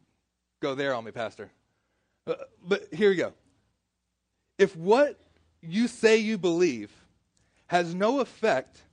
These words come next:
on your everyday actions, you're disillusioned. If what you believe, if what you say you believe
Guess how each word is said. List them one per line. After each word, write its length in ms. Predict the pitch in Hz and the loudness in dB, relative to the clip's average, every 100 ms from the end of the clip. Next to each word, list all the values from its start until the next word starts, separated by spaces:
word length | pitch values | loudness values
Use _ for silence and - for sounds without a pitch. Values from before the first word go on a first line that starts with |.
| _ _ - | _ _ -6
on 160 | 175 | -4
your 160 | 185 180 | -4 -2
everyday 500 | 175 208 247 214 214 | -2 -2 -2 2 2
actions, 720 | 208 180 - - 113 107 - _ _ _ _ _ | 2 0 -2 -10 -18 -18 -20 _ _ _ _ _
you're 100 | 156 | -8
disillusioned. 680 | 147 170 160 143 123 92 - _ _ _ _ _ _ _ _ _ _ _ _ _ _ _ _ _ _ _ _ _ _ _ - | -6 -6 -6 -8 -8 -12 -20 _ _ _ _ _ _ _ _ _ _ _ _ _ _ _ _ _ _ _ _ _ _ _ -4
If 200 | 165 175 | -4 -4
what 480 | 170 185 262 262 208 | -2 2 2 2 -4
you 220 | 214 247 | -2 2
believe, 460 | 214 196 208 139 | 2 2 0 -2
if 160 | 147 - | -6 -2
what 160 | 233 226 | -2 0
you 140 | 254 | -4
say 460 | - - 220 254 311 | -6 -4 0 2 2
you 260 | 262 285 | 2 0
believe 540 | 208 196 247 170 95 | 2 0 0 -2 -6